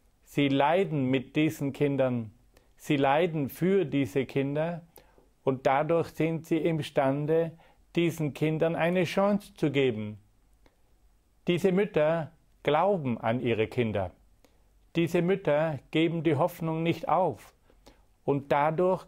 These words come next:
können sie auch ihren Kindern diese Kraft und diese Hoffnung vermitteln, die sie brauchen, um gewisse Krisen durchzustehen.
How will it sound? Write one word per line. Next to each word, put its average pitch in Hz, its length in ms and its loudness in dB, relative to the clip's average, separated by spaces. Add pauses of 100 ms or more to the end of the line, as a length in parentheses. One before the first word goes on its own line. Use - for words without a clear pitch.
können 180 560 0
sie 190 580 -4
auch 135 520 0 (580)
ihren 156 360 2
Kindern 156 880 -2 (580)
diese 165 240 2
Kraft - 640 -4 (520)
und 147 180 0
diese 165 320 0
Hoffnung 160 560 -2
vermitteln, 170 720 -2 (500)
die 175 120 2
sie 170 140 0
brauchen, 143 800 -2 (180)
um 143 180 0
gewisse 139 420 0
Krisen 156 480 -2
durchzustehen. 127 920 -2